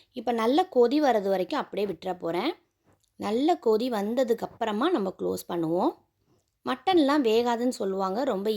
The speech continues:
ஈஸியாவே வெந்துரும். நான் ஒரு அஞ்சு விசில் தான் இதுல விட போறேன். சூப்பராவே இது வெந்துரும். இப்ப இது நல்லா கொதிக்கட்டும்.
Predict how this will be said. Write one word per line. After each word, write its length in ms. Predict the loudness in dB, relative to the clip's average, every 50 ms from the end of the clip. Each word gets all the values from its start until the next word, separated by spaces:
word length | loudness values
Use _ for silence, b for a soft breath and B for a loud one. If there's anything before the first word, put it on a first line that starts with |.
| -2
ஈஸியாவே 440 | -4 -4 -4 -4 -2 -2 -2 -2 -2
வெந்துரும். 400 | -2 -2 -2 -2 -2 -2 -4 -4 -2
நான் 160 | -2 -2 -2
ஒரு 100 | 0 -2
அஞ்சு 280 | -2 0 0 0 0 0
விசில் 300 | -2 -2 -4 -6 -6 -4
தான் 120 | -4 -4
இதுல 180 | -2 -2 -2 -2
விட 160 | -2 -4 -4
போறேன். 340 | -6 -6 -6 -4 -2 -4 -4 -6 b b b b b b b b b b _
சூப்பராவே 500 | -6 -6 -6 -4 -2 0 0 0 2 0 0
இது 120 | 0 2
வெந்துரும். 360 | 0 0 0 -2 -4 -6 -8
இப்ப 160 | -12 -10 -6 -4
இது 120 | -2 -2 -2
நல்லா 240 | -2 -2 -2 -4 -4 -4
கொதிக்கட்டும். 640 | -4 -4 -4 -4 -4 -4 -8 -6 -4 -4 -4 -4